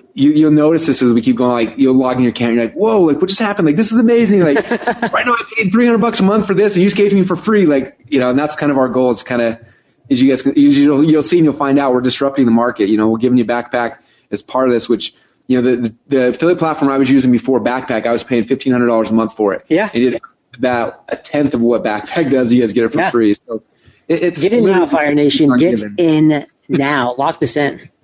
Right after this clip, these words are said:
Speaker 1: <laughs> Dennis said, "Done. I'm in." <laughs> Very cool.
Speaker 2: Backpack it is.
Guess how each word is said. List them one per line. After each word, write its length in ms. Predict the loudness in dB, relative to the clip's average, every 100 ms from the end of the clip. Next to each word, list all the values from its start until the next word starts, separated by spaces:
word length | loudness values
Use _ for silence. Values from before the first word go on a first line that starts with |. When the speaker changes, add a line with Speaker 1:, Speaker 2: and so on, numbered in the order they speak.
| _ _ _ _ -8
Speaker 1:
<laughs> 0 |
Dennis 1400 | -6 -4 -4 -4 -4 -4 -10 -10 -8 -6 -2 0 2 0
said, 200 | -2 -2
"Done. 280 | -2 0 0
I'm 140 | 2
in." 280 | 2 2 0
<laughs> 20 |
Very 1500 | -2 -6 -6 -4 -2 -2 -4 -10 -10 -4 -2 -2 0 0 0
cool. 240 | -2 -4
Speaker 2:
Backpack 520 | -4 -2 0 0 -2
it 60 | -2
is. 480 | -2 -4 -12 -20